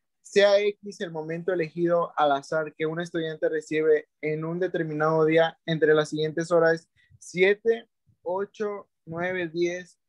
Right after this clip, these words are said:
once, doce y trece. Las preguntas. ¿Cuál es la función de densidad de la variable X? Eh,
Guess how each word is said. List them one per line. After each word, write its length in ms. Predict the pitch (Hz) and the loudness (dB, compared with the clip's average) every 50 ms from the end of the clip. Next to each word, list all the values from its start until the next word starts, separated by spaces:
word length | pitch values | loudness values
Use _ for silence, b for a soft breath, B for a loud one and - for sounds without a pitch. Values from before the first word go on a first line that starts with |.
| _ _ | _ _
once, 500 | - 165 185 196 196 - 226 208 202 - _ | -2 -2 -2 -2 -2 -2 -2 -2 -2 -6 _
doce 580 | _ 156 - 180 202 208 208 220 220 214 202 - _ _ _ | _ -6 -4 -4 -4 -4 -4 -4 -6 -6 -6 -10 _ _ _
y 80 | 139 135 | -14 -8
trece. 400 | - 151 156 151 - - - _ _ _ _ _ _ _ _ - - _ _ _ _ _ _ _ _ _ | -2 0 0 0 -2 -6 -14 _ _ _ _ _ _ _ _ -20 -20 _ _ _ _ _ _ _ _ _
Las 180 | - 131 135 - | -12 -12 -12 -6
preguntas. 720 | - 151 151 165 165 160 139 131 - - _ _ _ _ _ _ _ _ _ _ _ - | -4 -4 -4 -4 -4 -6 -8 -8 -8 -12 _ _ _ _ _ _ _ _ _ _ _ 0
¿Cuál 240 | - 202 202 214 | 2 4 4 6
es 100 | 226 233 | 4 2
la 140 | 233 226 214 | 2 -2 -6
función 360 | 196 190 175 170 - 185 180 | -8 -10 -10 -8 -8 -6 -6
de 100 | 196 196 | -4 -4
densidad 520 | 190 185 180 175 175 175 160 160 156 156 - _ | -6 -6 -6 -6 -4 -2 -2 -2 -2 -4 -8 _
de 160 | 160 175 180 | -6 -4 0
la 120 | 175 165 160 | 0 0 0
variable 540 | 156 151 143 151 151 151 156 156 156 165 175 | 0 0 0 0 -2 -2 0 0 2 2 0
X? 440 | 170 - _ - - - - _ _ _ _ _ _ _ _ _ _ _ _ _ _ _ _ _ _ _ _ _ _ _ _ _ _ _ _ - | -2 -6 _ -14 -16 -16 -16 _ _ _ _ _ _ _ _ _ _ _ _ _ _ _ _ _ _ _ _ _ _ _ _ _ _ _ _ -4
Eh, 1160 | 139 156 160 160 165 165 160 160 160 160 160 160 156 156 156 156 156 151 151 147 147 - - | -2 -2 0 0 -2 -2 -4 -4 -4 -4 -4 -4 -4 -4 -2 -2 -2 -2 -2 -4 -6 -6 -10